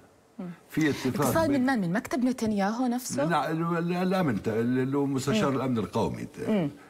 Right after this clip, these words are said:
Speaker 2: إنه: "تعالوا نتفاهم يعني كيفية نشكل،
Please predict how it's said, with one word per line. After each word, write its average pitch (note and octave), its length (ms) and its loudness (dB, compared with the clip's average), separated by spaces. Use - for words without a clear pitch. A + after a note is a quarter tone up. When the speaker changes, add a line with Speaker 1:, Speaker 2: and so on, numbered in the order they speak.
Speaker 2:
إنه: D3+ 180 2
"تعالوا C3+ 400 2
نتفاهم A2+ 560 0
يعني A#2 240 0
كيفية A#2+ 460 0
نشكل، A#2+ 480 0